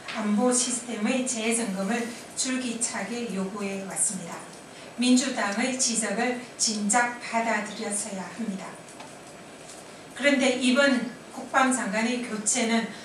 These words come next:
안보 무능을 탓하는 해임이 아니라 이명박 대통령의, 대통령의 눈밖에 난 행동 때문이라는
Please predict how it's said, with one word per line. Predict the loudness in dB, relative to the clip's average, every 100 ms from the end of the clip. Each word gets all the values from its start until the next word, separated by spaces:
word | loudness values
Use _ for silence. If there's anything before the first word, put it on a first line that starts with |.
| -10
안보 | -4 -2 2 6 6
무능을 | 6 4 2 2 -2 -2
탓하는 | -4 -2 2 4 4 2 -4 -8 -2
해임이 | 2 4 2 2
아니라 | 0 -2 4 6 6 2 -8 -10 0
이명박 | 4 6 6 4 2
대통령의, | -2 -10 -8 -4 -2 -2 -2 -6
대통령의 | -6 -2 2 2 2 2 0 -2 -10 -6
눈밖에 | 0 4 6 6 4 0 0
난 | 0 -2 -2
행동 | -2 2 2 2 0
때문이라는 | 0 2 2 2 0 0 -2 -4